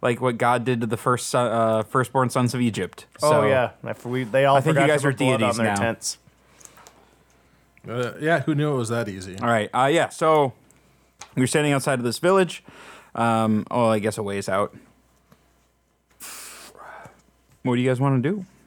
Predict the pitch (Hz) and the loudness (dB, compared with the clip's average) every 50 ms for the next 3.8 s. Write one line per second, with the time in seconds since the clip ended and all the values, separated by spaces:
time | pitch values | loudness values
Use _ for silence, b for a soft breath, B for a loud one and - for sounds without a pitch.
0 | b b b b b b b b b b b b b b b b - - 90 92 | b b b b b b b b b b b b b b b b -8 -6 -4 -4
1 | 90 87 92 104 107 - 110 92 98 92 - - 110 104 117 117 117 107 - - | -2 -4 -4 -4 -4 -4 -6 -6 -6 -8 -8 -8 -4 -2 0 0 0 -2 -2 -4
2 | 117 117 117 120 110 117 113 117 117 117 113 113 104 107 107 135 131 117 - - | -2 -2 -2 -2 -2 -2 -2 -2 -2 -2 -4 -4 -4 -4 -2 -2 -4 -4 -6 -6
3 | 113 113 117 110 - 110 107 104 117 123 - - 85 76 - | -4 -4 -2 -2 -4 -4 -6 -4 -4 -6 -6 -8 -10 -14 -16